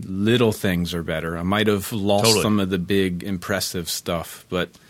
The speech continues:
Speaker 2: Right.
Speaker 1: the little details, maturity is always there, and that's, that's what I'm looking for, is
Speaker 2: Well, and I
Speaker 1: refinement.
Speaker 2: think, I think for, for me, I'm trying to get closer and closer to being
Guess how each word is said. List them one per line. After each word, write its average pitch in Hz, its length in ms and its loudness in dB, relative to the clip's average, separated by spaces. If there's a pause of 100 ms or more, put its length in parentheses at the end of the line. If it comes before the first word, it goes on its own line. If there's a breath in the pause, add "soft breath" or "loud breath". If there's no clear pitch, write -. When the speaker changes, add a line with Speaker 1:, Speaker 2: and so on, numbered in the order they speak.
(260 loud breath)
Speaker 2:
Right. 85 120 -2
Speaker 1:
the 87 80 -2
little 95 260 0
details, 82 600 -6
maturity 85 600 -2
is 76 140 -10
always 76 340 -10
there, 76 260 -8
and 78 120 -8
that's, - 280 -6
that's 120 260 -2
what 87 100 -2
I'm 90 140 0
looking 78 320 -6
for, 69 320 -8
is 82 100 -8
Speaker 2:
Well, 139 140 8
and 156 80 6
I 156 80 6
Speaker 1:
refinement. 180 320 0
Speaker 2:
think, - 40 -20 (760 soft breath)
I 143 120 4
think 151 200 0
for, 110 220 2
for - 220 -4
me, 143 200 4
I'm 120 200 4
trying 156 280 2
to 110 60 2
get 101 220 0
closer 113 360 2
and 98 100 2
closer 101 440 -2
to - 260 -4
being 92 840 0